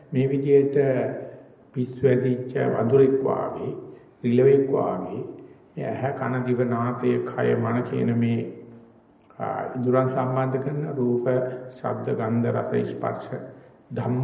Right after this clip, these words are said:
කියන මේ බාහිර ආරම්මන මුලිච්ච වෙලා ඒ,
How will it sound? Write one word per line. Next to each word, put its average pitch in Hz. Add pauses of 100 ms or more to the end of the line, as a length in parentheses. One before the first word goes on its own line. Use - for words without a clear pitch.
කියන 131
මේ 120
බාහිර 117
ආරම්මන 113 (1700)
මුලිච්ච 117
වෙලා 160 (1500)
ඒ, 143